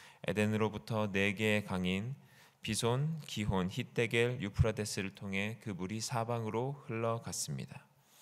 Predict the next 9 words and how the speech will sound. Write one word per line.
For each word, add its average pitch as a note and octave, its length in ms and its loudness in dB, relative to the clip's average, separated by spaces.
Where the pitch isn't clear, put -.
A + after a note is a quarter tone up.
에덴으로부터 C3+ 840 6
발원하여 G#2 840 2
흘러져 B2 600 2
나온 F2+ 300 0
물, E2 380 0
그곳은 A2 580 2
물의 A2 480 2
근원지 G#2+ 840 2
원천입니다. G#2+ 1400 0